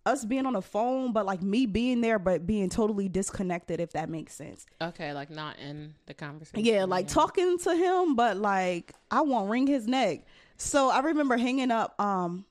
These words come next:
Speaker 1: I think he got a call or something like that, and, um, he,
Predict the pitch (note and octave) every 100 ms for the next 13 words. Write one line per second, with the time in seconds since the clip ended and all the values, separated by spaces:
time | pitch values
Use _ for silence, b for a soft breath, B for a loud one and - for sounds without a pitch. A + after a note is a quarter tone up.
0 | _ A3+ B3 E4+ D4 A3 G3 G#3 A#3 A3+
1 | A3+ A3 G#3 G3+ G3+ G3 F#3+ - G3 F#3+
2 | F3+ E3+ - - _ - C#4+ C#4